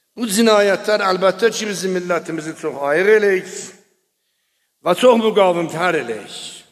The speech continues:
Biz bu xüsusda xanavadəyi buzurg Nuru İntizamiyə təsliyyət yox və onların qanı ilə peyman bağlıyıq ki, bu rişə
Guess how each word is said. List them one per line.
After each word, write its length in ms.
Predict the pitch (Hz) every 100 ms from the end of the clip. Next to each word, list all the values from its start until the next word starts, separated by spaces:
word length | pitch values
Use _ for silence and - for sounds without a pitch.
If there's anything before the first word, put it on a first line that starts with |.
| _ _
Biz 160 | 190 175
bu 140 | 214 190
xüsusda 480 | 190 185 - 185 180 170 165 156 - - - _ _ _ _ _ _ _ _ _
xanavadəyi 1000 | 147 160 156 156 151 190 190 175 156 127 120
buzurg 400 | 165 165 220 196 185
Nuru 220 | 160 156 151
İntizamiyə 880 | 131 139 143 135 135 139 135 123 113
təsliyyət 640 | 127 - 131 170 185 175
yox 240 | 180 175 - - _
və 140 | 139 147
onların 340 | 143 151 175
qanı 300 | 139 135 147
ilə 160 | 143 127 113 _
peyman 480 | 139 147 156 208 226
bağlıyıq 480 | 202 170 165 165 147
ki, 160 | - 156
bu 320 | 151 143 135 - _ _ _ _ -
rişə 480 | 143 170 156 - 202